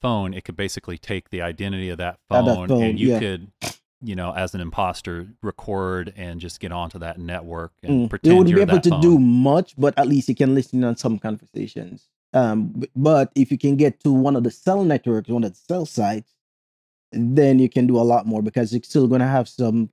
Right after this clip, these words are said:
Speaker 2: computers there that process the signal that goes in and out.
Speaker 1: Okay.
Speaker 2: Yeah.
Speaker 1: 'Cause I know, like, with cops or some of the N S A organizations, their usual thing is they catch one person and then that person becomes the next informant. People say they would never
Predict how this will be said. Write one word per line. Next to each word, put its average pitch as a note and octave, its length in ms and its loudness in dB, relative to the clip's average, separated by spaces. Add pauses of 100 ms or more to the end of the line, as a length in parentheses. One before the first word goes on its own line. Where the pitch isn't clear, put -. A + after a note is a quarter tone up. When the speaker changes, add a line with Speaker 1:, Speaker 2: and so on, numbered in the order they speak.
(140)
Speaker 2:
computers A2+ 480 0
there G2 400 -2 (240)
that - 160 -12
process A2+ 380 0
the A2 100 -8
signal G#2+ 380 0
that G2 100 -8
goes G#2 220 -4
in G#2+ 100 -6
and G#2 100 -10
out. G#2 220 -12 (500)
Speaker 1:
Okay. D3 380 -10
Speaker 2:
Yeah. B2 240 0 (340)
Speaker 1:
'Cause C#3 120 -8
I D#3+ 60 -4
know, C#3 200 -2
like, G2+ 300 -4 (440)
with G#2 380 -6 (540)
cops - 720 -4
or F2+ 300 -12 (100)
some F#2+ 140 -10
of E2 40 -12
the F2 80 -14
N F#2+ 100 -8
S F2+ 220 -10
A F2+ 320 -8
organizations, E2+ 920 -10
their F2 400 -10 (480)
usual G#2 420 -2
thing F#2 280 -6
is E2+ 140 -10
they F2+ 300 -8 (100)
catch - 360 -8
one G2 200 -4
person F2+ 640 -8
and F2+ 200 -8
then F2 180 -8
that F#2+ 180 -8
person F#2+ 300 -8
becomes F2 400 -10
the F2+ 60 -12
next E2+ 320 -10
informant. A2 240 -8
People F3+ 200 -2
say A2+ 200 -6
they G#2 100 -4
would F#2 160 -8
never F#2+ 640 -6